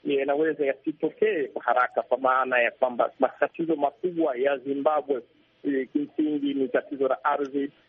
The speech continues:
eh, mgawanyo wa ardhi. Ardhi yenye rutuba bado inamilikiwa na wachache, lakini Zimbabwe ina asilimia sitini, eh, ya watu wasio na ajira. Eh, lakini Zimbabwe hiyo hiyo ina asilimia sitini ya watu wenye kujua kusoma na kuandika, elimu.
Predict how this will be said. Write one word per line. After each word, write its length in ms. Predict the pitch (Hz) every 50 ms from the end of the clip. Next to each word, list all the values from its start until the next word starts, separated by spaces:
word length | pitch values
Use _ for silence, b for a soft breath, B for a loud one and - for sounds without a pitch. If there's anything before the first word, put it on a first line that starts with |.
| _ _
eh, 100 | 147 135
mgawanyo 560 | 131 123 123 131 135 139 139 139 135 131 127
wa 240 | 131 131 127 - -
ardhi. 460 | 143 151 151 147 - 151 147 151 147 147 -
Ardhi 300 | 123 123 135 135 131 139
yenye 160 | 131 139 135
rutuba 400 | 139 135 131 - 147 143 143 135
bado 240 | 120 135 135 135 135
inamilikiwa 520 | 131 139 131 135 131 131 - - 156 143
na 80 | 135 131
wachache, 580 | 135 131 - - 156 143 135 - _ 147 143 139 b b b b _
lakini 420 | - 113 - - - 143 139 139 131
Zimbabwe 760 | 110 135 143 143 127 147 151 147 139 139 143 151 147 143 143 - _
ina 240 | 127 123 131 135 131 -
asilimia 460 | - - 139 139 135 139 147 147 139 135 - -
sitini, 560 | 143 - - - _ - 147 151 151 147 143 143 _ _ _ _ _
eh, 280 | - 151 147 143 139 139
ya 140 | 139 135 131
watu 320 | 131 135 - _ _ -
wasio 320 | 139 - _ - 151 147 139
na 140 | 135 131
ajira. 420 | 131 127 131 143 151 151 147 143 147 - _ _ _ _ _ -
Eh, 200 | - - - -
lakini 220 | - - - 196 175
Zimbabwe 360 | 170 175 190 180 185 196 220
hiyo 160 | 254 277 240
hiyo 260 | 180 151 156 185 240 - - - _
ina 220 | - 147 147 160 156
asilimia 480 | 156 - - - 320 160 180 190 180
sitini 480 | 170 - - - _ _ 214 226 208 190
ya 80 | 175 156
watu 380 | 151 160 156 - - - 147
wenye 160 | 143 143 139
kujua 400 | 139 - _ - 143 - - -
kusoma 400 | - - 139 - - 185 175 156
na 80 | 143 131
kuandika, 580 | - - 135 127 123 127 131 127 - - - -
elimu. 400 | - 135 139 147 135 131 110 101